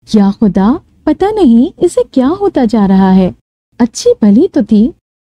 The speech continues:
काश उस दिन हमने वो सब ना किया होता। उस दिन के बाद से ही इसकी ये हालत हो रही है।" निम्रा के चेहरे पर अजीब सी कैफियत थी। वो बड़े गौर से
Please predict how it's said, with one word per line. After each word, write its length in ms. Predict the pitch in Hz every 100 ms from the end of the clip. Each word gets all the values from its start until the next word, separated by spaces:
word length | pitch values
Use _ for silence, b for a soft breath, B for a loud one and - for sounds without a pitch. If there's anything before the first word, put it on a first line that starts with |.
| _ -
काश 320 | 262 392 -
उस 140 | 262
दिन 140 | - 233
हमने 420 | 208 196 196 294 -
वो 80 | 330
सब 220 | - 403 -
ना 240 | 202 233
किया 260 | 349 285 240
होता। 440 | 196 190 - 180 - _ _ _ _
उस 200 | 294 339
दिन 180 | 466 453
के 120 | 349
बाद 260 | 214 202 190
से 140 | -
ही 120 | 220 208
इसकी 400 | 220 - - 427 349
ये 220 | 247 370
हालत 400 | 269 208 190 -
हो 100 | 190
रही 300 | 180 185 190
है।" 180 | 180 - _ _ _ _ _ -
निम्रा 340 | 226 240 294
के 140 | 320 330
चेहरे 360 | - 285 294
पर 140 | 294 403 523
अजीब 360 | 254 220 294 427
सी 140 | -
कैफियत 480 | 254 208 190 214 202
थी। 260 | - 202 - _ _ _ _ -
वो 80 | 415
बड़े 280 | 440 440
गौर 300 | 440 285 294
से 200 | 349 -